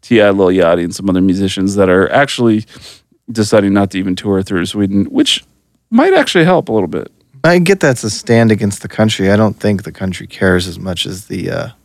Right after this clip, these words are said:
Speaker 2: fans would care. It's one of those, do you know what I mean? I don't know.
Speaker 1: I don't know,
Speaker 2: It
Speaker 1: though.
Speaker 2: might
Speaker 1: That's
Speaker 2: care
Speaker 1: fucking
Speaker 2: as
Speaker 1: with commerce.
Speaker 2: Yeah, it might care. They might care if it actually, like, gets the gov-, if enough of them band together to do it, maybe it'll get them to, uh,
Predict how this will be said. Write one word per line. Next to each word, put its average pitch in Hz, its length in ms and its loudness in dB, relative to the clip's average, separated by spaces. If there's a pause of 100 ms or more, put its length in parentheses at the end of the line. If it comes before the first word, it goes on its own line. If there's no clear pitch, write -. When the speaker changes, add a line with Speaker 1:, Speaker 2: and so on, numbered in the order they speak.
Speaker 2:
fans 90 460 -4
would - 140 -16
care. - 320 -10 (760)
It's - 100 -12
one 117 140 4
of 98 60 4
those, 98 300 2
do - 160 -2
you 110 60 6
know 107 60 6
what 107 60 6
I - 20 6
mean? 107 160 6
I 110 60 6
don't 104 140 4
know. 101 360 2
Speaker 1:
I 190 80 0
don't 262 100 4
know, - 100 6
Speaker 2:
It 165 40 4
Speaker 1:
though. - 60 4
Speaker 2:
might 190 180 4
Speaker 1:
That's 185 100 4
Speaker 2:
care 170 200 4
Speaker 1:
fucking 165 180 4
Speaker 2:
as 180 60 4
Speaker 1:
with 156 100 2
commerce. 185 680 0 (260)
Speaker 2:
Yeah, 165 380 4
it 175 60 4
might 170 240 2
care. 147 440 4
They 151 120 4
might 160 200 0
care 123 240 2
if 117 120 -2
it 120 100 2
actually, 117 400 2
like, 107 300 0
gets 107 220 -2
the 107 80 -6
gov-, 104 200 0
if 139 140 2
enough 165 260 4
of 180 80 2
them 135 280 2
band 120 260 2
together 110 280 2
to 98 120 -4
do 143 160 2
it, 131 80 0
maybe 113 220 -2
it'll 110 120 -2
get 101 200 -4
them 98 200 -6
to, 107 300 -8
uh, 107 180 -6